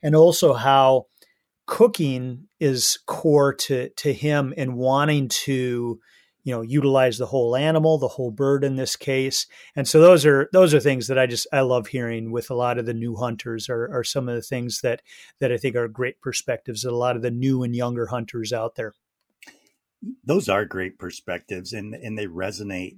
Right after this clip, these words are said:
Speaker 2: you know, th-, those stories about wanting to connect to the food,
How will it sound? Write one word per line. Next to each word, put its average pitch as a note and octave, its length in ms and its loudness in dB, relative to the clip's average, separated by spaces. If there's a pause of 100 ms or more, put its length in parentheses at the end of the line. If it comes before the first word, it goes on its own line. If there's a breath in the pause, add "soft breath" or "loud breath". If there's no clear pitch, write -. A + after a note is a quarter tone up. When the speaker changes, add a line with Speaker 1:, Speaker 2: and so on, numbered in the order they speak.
Speaker 2:
you G2+ 160 -12
know, G2 400 -12
th-, G2 220 -10
those G#2 180 -10
stories G2 500 -6
about F2 320 -8
wanting F#2+ 380 -10
to - 80 -20
connect E2 380 -14
to E2 60 -20
the D#2 100 -18
food, F2 480 -12